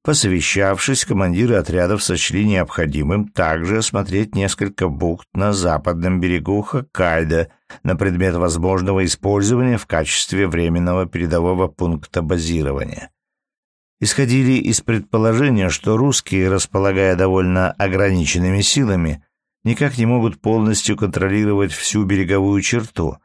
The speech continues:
даже в оккупированной ими части такого большого острова. Если она и просматривается с постов в светлое время суток, сохранялась вероятность и немалая, что удастся подыскать подходящую гавань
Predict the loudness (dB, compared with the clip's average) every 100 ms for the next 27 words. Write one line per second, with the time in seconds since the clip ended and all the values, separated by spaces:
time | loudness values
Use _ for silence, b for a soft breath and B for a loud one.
0 | _ _ -4 0 0 2 0 0 -4 -4
1 | -2 -2 0 0 2 2 0 -2 -4 -2
2 | -2 -2 -2 -2 -2 -4 -2 -2 0 0
3 | 0 0 0 0 0 0 -2 -8 -10 -12
4 | -12 _ _ _ _ _ _ _ _ -4
5 | 0 0 0 2 2 2 2 2 0 0
6 | -2 0 0 0 0 -2 -2 -2 -2 -2
7 | -4 -2 -2 -2 -2 -2 -2 -6 -18 _
8 | -6 -2 0 -2 -2 -4 -2 0 0 0
9 | -2 -4 -6 -10 -14 -18 _ _ _ _
10 | _ -6 -2 0 2 2 0 0 2 2
11 | 2 2 2 0 0 -2 0 2 2 2
12 | 2 0 -2 -2 -2 0 0 0 -2 -2
13 | -2 -2 -2 0 -2 -2 -6 -6 -4 0
14 | 0 0 -2 -2 -2 0 2 2 0 -2